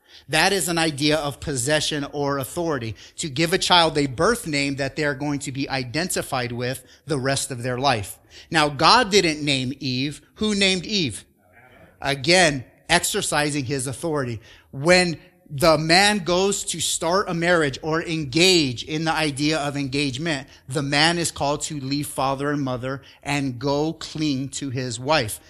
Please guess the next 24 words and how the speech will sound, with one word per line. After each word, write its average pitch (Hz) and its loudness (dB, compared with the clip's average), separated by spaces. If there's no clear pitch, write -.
Again, 156 2
it's - 0
the 143 -2
man 151 2
initiating 151 0
or 139 -4
founding 180 0
the 156 0
marriage 147 -2
unit. 135 -4
Again, 143 2
the 127 -6
call 139 -2
to 135 -4
leadership. 127 -4
So 175 0
the 143 0
man 185 6
is - 0
to 156 -4
be 127 -6
strong 208 0
yet 180 4
mature, 160 -2